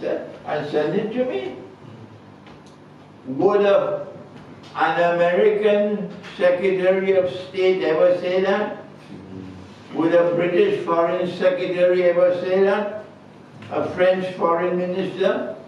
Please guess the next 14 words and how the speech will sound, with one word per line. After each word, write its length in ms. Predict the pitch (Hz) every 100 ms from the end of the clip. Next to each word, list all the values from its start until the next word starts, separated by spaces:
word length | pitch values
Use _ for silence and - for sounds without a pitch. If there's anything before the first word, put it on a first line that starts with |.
| - 160
Not 280 | 202 269 240
even 160 | 233
a 220 | 262 240 208
Pakistani 760 | 190 196 190 208 208 214 - 180
Foreign 340 | 175 151 147
Minister 480 | 143 139 - 143 139
would 80 | 120
do 200 | 120 117
that. 240 | - - - - - - - 117 95 90 - - - 120 - - - - - -
And 240 | - 143 147
the 100 | 151 110 - -
Russian 920 | 117 127 160 190 190 196 185 185 - - - - - -
Foreign 560 | 151 170 170 185 180 131
Minister 840 | 131 131 131 - 131 127 131 -